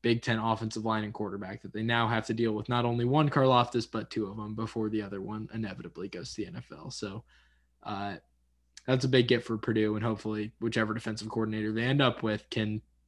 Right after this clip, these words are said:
get some potential out of those two, because I think they're both gonna do their thing, but maybe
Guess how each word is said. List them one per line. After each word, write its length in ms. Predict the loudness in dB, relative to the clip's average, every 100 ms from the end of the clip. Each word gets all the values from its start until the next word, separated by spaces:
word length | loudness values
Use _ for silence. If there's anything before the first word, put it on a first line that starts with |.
| _ _
get 160 | 2 2
some 180 | -2
potential 440 | -4 -6 -8 -8 -8
out 120 | -8
of 60 | -10
those 220 | -10 -12
two, 260 | -10 -12 -12 -4
because 300 | -2 0 -2 _ _ _ -6 2
I 80 |
think 200 | 4 6
they're 140 | 8 10
both 220 | 10 8
gonna 180 | 8 8
do 160 | 8
their 160 | 8 6
thing, 380 | 6 4 2 2
but 260 | 0 -2 _ _ -20 _ _ _ _ _ _ _ 2
maybe 560 | 6 8 8 6 4